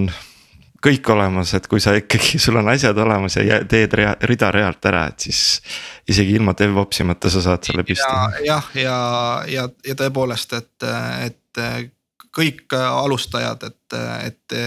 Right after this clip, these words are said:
Speaker 2: esimesi asju käima saada, noh, super lihtne, et, et ei ole sinna, ei ole nagu vaja ja asjad lähevad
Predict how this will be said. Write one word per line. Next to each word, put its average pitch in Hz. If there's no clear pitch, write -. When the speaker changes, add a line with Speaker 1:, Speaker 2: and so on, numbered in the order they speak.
Speaker 2:
esimesi 139
asju 131
käima 131
saada, 113
noh, 117
super 123
lihtne, 127
et, -
et -
ei 131
ole 135
sinna, 120
ei 131
ole 139
nagu 120
vaja 123
ja 110
asjad 139
lähevad 120